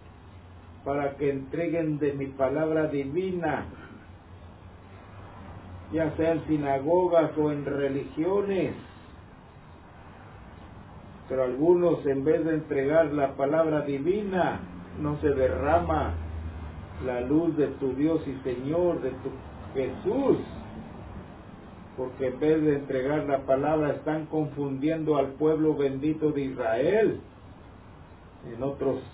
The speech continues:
sinagogas, en otras religiones. En vez de entregar lo que viene de las alturas,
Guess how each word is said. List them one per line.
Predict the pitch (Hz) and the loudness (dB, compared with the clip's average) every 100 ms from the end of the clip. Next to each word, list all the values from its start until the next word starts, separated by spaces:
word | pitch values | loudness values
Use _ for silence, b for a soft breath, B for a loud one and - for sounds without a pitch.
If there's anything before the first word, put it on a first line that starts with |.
| - - - - - - - - - - - - - - - - - - - - - | -20 -20 -20 -20 -20 -20 -20 -20 -20 -18 -18 -18 -20 -20 -20 -20 -20 -20 -20 -18 -8
sinagogas, | 135 120 117 110 143 165 160 151 117 95 - - - - - - - - - - - - - 135 | -8 -6 -6 0 2 4 4 2 2 -2 -12 -20 -20 -20 -20 -20 -20 -20 -20 -20 -20 -20 -18 -10
en | 139 | -6
otras | 131 135 127 - | -4 -2 -2 -4
religiones. | - 123 113 107 - 151 185 180 170 156 104 82 - - - - - - - - - - - - - - - - - - - - - - - - - - - - | -6 -6 -6 -8 -6 -2 0 0 0 0 -2 -8 -16 -20 -20 -20 -20 -20 -20 -20 -18 -20 -20 -20 -20 -20 -20 -18 -18 -18 -18 -18 -16 -14 -14 -14 -16 -16 -14 -10
En | 120 | 0
vez | 135 147 | 2 4
de | 147 139 117 - - - - - - | 6 6 4 0 -10 -18 -18 -18 -4
entregar | 147 135 139 131 131 147 151 | -4 -2 0 0 2 2 2
lo | 147 139 - | 2 0 0
que | 135 | -2
viene | 143 156 151 143 | 2 2 2 0
de | 139 | 2
las | 135 127 | 2 2
alturas, | 131 123 120 - 180 214 208 190 151 | 0 -2 -2 -2 4 6 6 6 6